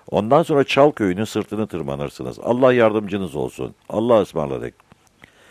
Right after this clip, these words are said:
Binbaşı Şükrü'nün sesinde hissedilen her zamanki alay bu defa yoktu. Hatta sesi üzüntüsünden titriyordu. Arslan Kaptan'la ben önde, ötekiler arkada olmak üzere dizi halindeydik.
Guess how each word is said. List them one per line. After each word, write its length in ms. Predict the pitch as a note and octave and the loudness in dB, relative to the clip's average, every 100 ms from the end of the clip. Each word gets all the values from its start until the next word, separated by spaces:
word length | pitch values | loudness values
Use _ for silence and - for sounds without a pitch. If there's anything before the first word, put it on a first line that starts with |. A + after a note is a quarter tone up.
| - - _ - | -20 -20 _ -6
Binbaşı 400 | G#2 A2+ B2 D#3+ | -4 -2 -4 -6
Şükrü'nün 320 | D#2+ F2+ G#2+ | -8 -8 -8
sesinde 380 | - C#2 D2+ C#2 | -8 -10 -8 -8
hissedilen 460 | C#2 - B1 D2+ F2 | -8 -8 -6 -6 -6
her 140 | B2+ | -6
zamanki 420 | G#2+ D#2+ C#2+ C2 | -6 -6 -8 -6
alay 300 | C2+ D2+ D#2 | -4 -4 -4
bu 80 | D2+ | -6
defa 340 | C#2 - C#2 | -8 -6 -6
yoktu. 460 | C2+ B1 - A#1+ A#1 _ _ _ _ _ | -6 -8 -10 -12 -12 _ _ _ _ _
Hatta 380 | - D3 - C2 | -6 -4 -2 -4
sesi 280 | - F2+ D2+ | -4 -6 -6
üzüntüsünden 680 | C#2+ D2 D#2 C2 C2+ C#2+ D2 | -8 -8 -10 -12 -10 -8 -8
titriyordu. 720 | C#2+ - C#2 B1 A#1 A#1+ A#1 _ _ _ _ _ - _ - - - | -12 -14 -8 -8 -8 -10 -10 _ _ _ _ _ -20 _ -20 -20 -2
Arslan 340 | A#2+ C3+ F#3 F3+ | 0 2 2 2
Kaptan'la 560 | A2 - D2 D2 C#2 | -2 -4 -6 -6 -2
ben 140 | F2+ E2+ | -2 -2
önde, 260 | C2+ C2+ | -4 -4
ötekiler 400 | D2 F#2+ F#2 F2+ | -2 -4 -2 -2
arkada 340 | C#2 D2 D2 B1+ | 0 -2 -4 -4
olmak 320 | C#2 D#2 C2+ | -4 -6 -8
üzere 240 | C2+ D2 | -8 -8
dizi 240 | C2+ C2+ C#2 | -8 -10 -6
halindeydik. 680 | B1+ B1 B1+ A#1+ B1 A#1+ | -4 -6 -8 -10 -10 -12